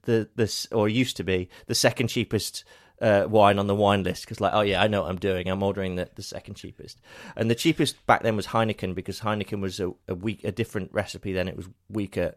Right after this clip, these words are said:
than it was, um, now. And the posh, when we wanted to treat ourselves, we'd drink Kronenbourg. Um, but I used to drink a lot of Carling, but now it's a beer I struggle with. It's, it, that, that is a beer I would say is terrible. It's, it's, it's,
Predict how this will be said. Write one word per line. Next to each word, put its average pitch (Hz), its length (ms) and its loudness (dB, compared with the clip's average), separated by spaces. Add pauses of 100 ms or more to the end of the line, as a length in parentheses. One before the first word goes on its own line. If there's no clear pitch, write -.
(140)
than 92 120 -6
it - 140 -8
was, 90 360 -4 (360)
um, 87 380 -2 (120)
now. 90 360 -2 (260)
And 107 160 -2
the - 60 -2
posh, - 340 2 (100)
when 127 240 0
we 123 80 0
wanted 113 260 -2
to 104 60 -16
treat 113 220 -6
ourselves, - 340 -4
we'd 92 120 -10
drink 85 200 -12
Kronenbourg. 85 560 -6 (1000)
Um, 107 340 4 (300)
but - 80 4
I - 20 8
used 175 140 2
to - 20 -6
drink 151 160 -4
a - 40 0
lot 104 120 4
of - 80 -2
Carling, 123 360 4
but - 100 -6
now 131 240 2
it's 101 120 -2
a 113 60 -6
beer 110 260 4
I 98 80 6
struggle 104 380 -2
with. 90 160 0
It's, - 140 -10 (100)
it, 101 160 -10
that, - 260 4
that 117 180 4
is - 280 -6
a 110 100 -2
beer 104 300 2
I 98 160 4
would 98 220 -4
say 98 200 0
is 92 140 -4
terrible. 90 540 -2
It's, - 380 -12
it's, - 340 -12
it's, - 220 -20